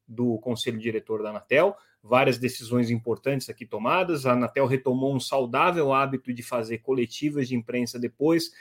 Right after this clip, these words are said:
das reuniões do Conselho, o que é ótimo pra que, é, os temas que foram aprovados possam ser mais bem detalhados e também pra que sejam, é, levantados alguns pontos, é, de preocupação dos jornalistas, da imprensa, e a Anatel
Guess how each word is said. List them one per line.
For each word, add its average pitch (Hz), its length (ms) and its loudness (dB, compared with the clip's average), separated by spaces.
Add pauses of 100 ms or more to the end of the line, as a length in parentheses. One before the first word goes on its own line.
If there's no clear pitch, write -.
(200)
das 131 160 2
reuniões 123 400 2
do 113 60 -10
Conselho, 151 520 -2
o - 40 -6
que - 120 -4
é 113 60 2
ótimo 123 420 -2 (300)
pra 143 160 2
que, 135 360 0
é, 120 240 2
os - 240 -4
temas 156 300 2
que - 80 -14
foram 131 200 0
aprovados 113 580 0
possam 123 340 -4
ser 113 320 -4
mais 117 220 0
bem 117 180 -2
detalhados 110 580 -4
e 220 80 0
também 175 360 0
pra 147 160 -2
que 139 160 -6
sejam, 131 640 2 (320)
é, 110 440 0
levantados 123 520 2
alguns 120 320 -2
pontos, 117 500 -4 (180)
é, 113 200 0
de 117 120 -4
preocupação 123 640 -2
dos 131 100 -2
jornalistas, 117 600 -2
da 117 100 -2
imprensa, 135 460 -2
e 123 120 2
a 120 60 4
Anatel 117 420 0